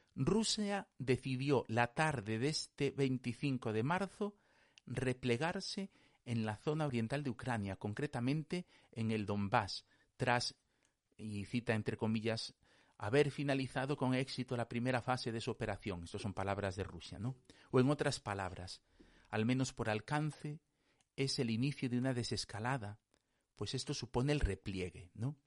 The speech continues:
Y dice el director de Zenit, "Todo parece indicar que mientras nosotros estábamos atentos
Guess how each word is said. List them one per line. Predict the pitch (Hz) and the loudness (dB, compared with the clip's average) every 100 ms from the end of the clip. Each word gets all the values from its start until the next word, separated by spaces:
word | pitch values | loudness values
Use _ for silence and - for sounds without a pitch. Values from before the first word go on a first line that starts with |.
| _ _ _ _ - _ _ _ - | _ _ _ _ -20 _ _ _ -6
Y | 113 | 0
dice | 123 - 127 | 0 2 0
el | 110 | 2
director | 110 110 117 110 | 2 2 2 0
de | 107 | -2
Zenit, | - 101 92 - - _ _ _ | -2 -4 -4 -8 -16 _ _ _
"Todo | - 151 156 | 2 2 4
parece | 143 147 139 | 2 2 0
indicar | 117 113 127 127 | 0 0 0 -2
que | - | -2
mientras | 110 113 110 - 110 110 | 0 2 0 0 -2 0
nosotros | 107 - 165 - 160 147 | 0 2 0 0 -4 -2
estábamos | - 139 151 147 - | -2 0 2 0 -2
atentos | - 147 143 110 - 98 - | 0 2 4 2 0 -8 -10